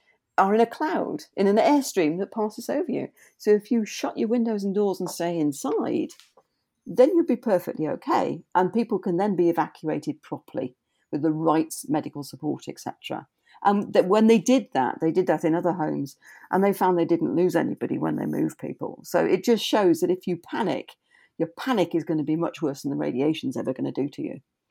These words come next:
And the key thing, if there's another one, and it was interesting, we had just written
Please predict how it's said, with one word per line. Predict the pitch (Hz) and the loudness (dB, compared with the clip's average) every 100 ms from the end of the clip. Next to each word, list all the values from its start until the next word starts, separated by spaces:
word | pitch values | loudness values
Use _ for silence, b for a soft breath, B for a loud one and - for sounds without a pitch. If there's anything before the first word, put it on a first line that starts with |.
| b b b - | b b b -4
And | 160 | -2
the | 165 | -2
key | 170 233 202 | 0 0 0
thing, | 185 190 165 151 | 0 2 4 2
if | 156 165 165 | 0 -2 -2
there's | 143 | -4
another | 147 156 185 | -2 0 4
one, | 170 165 170 - | 4 4 0 -2
and | 147 | 0
it | - | 2
was | 185 | 4
interesting, | 214 202 185 - 170 | 6 4 0 0 2
we | 170 | 2
had | 170 147 | 0 -2
just | 175 143 | -2 -2
written | 156 202 - 165 | -2 0 0 -2